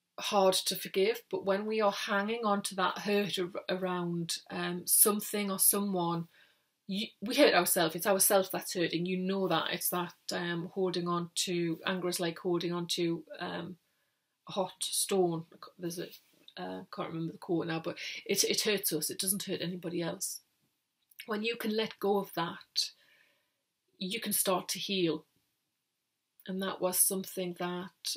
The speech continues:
um, is so simple. Took me a long time to learn, but it is so simple and, um, made a huge difference. Um,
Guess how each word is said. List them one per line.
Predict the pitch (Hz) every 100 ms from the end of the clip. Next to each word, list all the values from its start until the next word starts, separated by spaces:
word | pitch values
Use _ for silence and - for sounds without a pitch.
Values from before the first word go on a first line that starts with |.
| -
um, | - 190 185 185 175 -
is | - 190
so | - 254 247
simple. | 233 226 208 202 - 151 170 - _ _ _ -
Took | -
me | 196
a |
long | 208 220
time | - 214
to | 208 185
learn, | 170 170 170 - - - _ -
but | 190
it | 175
is | 185
so | - 202 190
simple | - 208 175 - 151 147 - _ -
and, | 175 175 175 175 170 170 - -
um, | 175 175 175 170 160
made | 175
a | 170
huge | - 190 170
difference. | - 185 - 156 165 - - - - - - - - _ _ _ _ _ _ _ _ _ -
Um, | 208 214 214 214 208